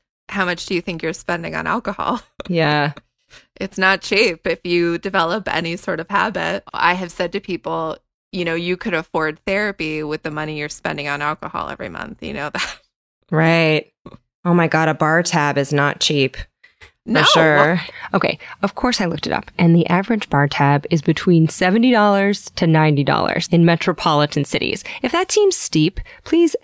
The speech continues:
Speaker 2: feel free to visit L A and peruse our bespoke handcrafted cocktail menus. Sixteen dollars plus tax and tip, people. Oh, oh, you want a sparkling water? Great. That'll be six dollars. Aaron says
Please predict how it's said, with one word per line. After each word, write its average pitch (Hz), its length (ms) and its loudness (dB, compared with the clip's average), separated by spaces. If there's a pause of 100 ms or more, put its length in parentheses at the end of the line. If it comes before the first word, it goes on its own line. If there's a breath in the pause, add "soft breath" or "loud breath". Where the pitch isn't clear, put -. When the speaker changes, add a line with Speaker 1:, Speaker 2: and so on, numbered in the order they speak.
Speaker 2:
feel 359 200 -2
free 190 420 0
to - 180 2
visit 170 280 4
L 147 200 4
A 131 180 2
and 190 180 2
peruse 240 640 2 (120)
our 165 360 6 (160)
bespoke - 680 0 (240)
handcrafted 170 640 0
cocktail 139 460 0
menus. 127 480 0 (100)
Sixteen - 540 2
dollars 208 400 2
plus 196 180 0
tax 165 300 0
and 156 80 0
tip, - 240 0
people. 143 420 2 (160 soft breath)
Oh, 220 160 2 (180)
oh, 254 60 2
you 220 160 4
want 220 140 4
a 190 40 2
sparkling 202 520 0
water? 285 260 2 (160 loud breath)
Great. - 240 -2 (160 soft breath)
That'll 254 160 0
be 254 80 -6
six - 480 -4
dollars. 190 500 -6 (360 loud breath)
Aaron 226 240 2
says 226 420 0